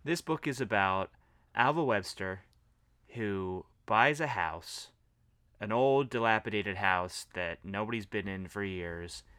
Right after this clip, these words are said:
in the hopes of redoing it for a book that she wants to publish about interior design, where she just fixes up this,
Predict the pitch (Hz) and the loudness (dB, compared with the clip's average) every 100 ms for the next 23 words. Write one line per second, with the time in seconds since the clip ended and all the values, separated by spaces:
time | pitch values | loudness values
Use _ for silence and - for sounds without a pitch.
0 | _ _ _ _ - 117 104 120 160 - | _ _ _ _ -4 -2 0 0 -2 -2
1 | - 107 101 95 104 156 135 120 107 98 | -2 0 0 -2 -2 -2 0 0 0 -2
2 | 95 90 - - - _ _ _ _ - | -4 -6 -10 -20 -20 _ _ _ _ -20
3 | - 120 101 87 139 135 - - _ - | -6 -2 -2 2 2 2 -4 -20 _ -8
4 | 104 - 110 107 - 107 101 92 92 90 | -6 -4 -4 -4 -6 -2 0 0 -2 -6
5 | - - - - - 95 95 92 92 - | -6 -8 -10 -10 -8 -2 2 2 2 -2
6 | 98 - 120 127 120 104 98 90 87 87 | -10 -4 0 0 -2 -2 -2 0 -2 -8
7 | 85 - - 98 - 101 85 - - - | -12 -16 -10 -8 -6 -10 -10 -14 -10 -8
8 | 120 127 107 104 - 104 - | -6 -6 -4 -6 -6 -8 -8